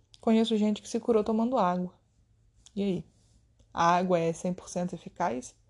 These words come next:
pra covid? Não diminua essa doença.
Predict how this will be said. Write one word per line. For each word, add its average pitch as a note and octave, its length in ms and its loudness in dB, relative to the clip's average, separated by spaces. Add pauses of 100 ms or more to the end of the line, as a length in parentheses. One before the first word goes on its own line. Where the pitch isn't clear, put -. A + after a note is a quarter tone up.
(140)
pra F3+ 140 -2
covid? F3+ 520 -4 (1900)
Não A#3 220 4
diminua G3 520 2
essa F3 200 -2
doença. D#3+ 720 -6